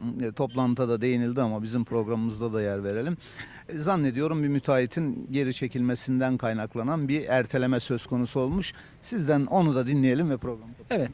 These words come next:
Speaker 2: bu basit bir teferruat ama inşallah kısa sürede gece maçlarını da Balıkesir görecek. İnşallah ben inanıyorum ki Balıkesir, Balıkesir Spor, Balıkesirli'nin bir gururu olacak. Çok güzel gidiyor. Nazar değmesin.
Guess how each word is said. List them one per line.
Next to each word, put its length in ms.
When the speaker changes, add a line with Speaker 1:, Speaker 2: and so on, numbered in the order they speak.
Speaker 2:
bu 320
basit 280
bir 60
teferruat 680
ama 260
inşallah 480
kısa 260
sürede 380
gece 300
maçlarını 800
da 100
Balıkesir 540
görecek. 500
İnşallah 440
ben 120
inanıyorum 540
ki 200
Balıkesir, 680
Balıkesir 600
Spor, 480
Balıkesirli'nin 760
bir 40
gururu 460
olacak. 360
Çok 300
güzel 340
gidiyor. 380
Nazar 440
değmesin. 540